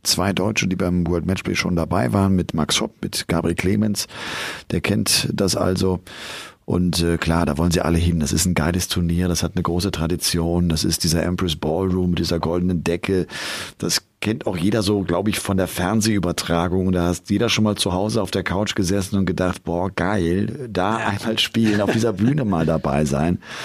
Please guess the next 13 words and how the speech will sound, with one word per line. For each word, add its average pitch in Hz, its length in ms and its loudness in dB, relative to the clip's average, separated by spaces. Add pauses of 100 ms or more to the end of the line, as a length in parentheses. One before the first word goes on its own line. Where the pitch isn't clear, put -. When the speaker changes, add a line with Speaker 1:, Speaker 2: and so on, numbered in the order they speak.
(320)
Speaker 1:
Ist, 95 260 2
äh, 92 280 2 (400)
klar, 65 260 -2
natürlich 85 500 0 (400)
ein, 82 320 2
äh, 80 380 4
ein 82 100 2
fettes - 380 -2
Ding. 50 220 -4 (3250)
Ist 120 120 2
es 143 120 2
schon 127 180 0
soweit? 80 480 0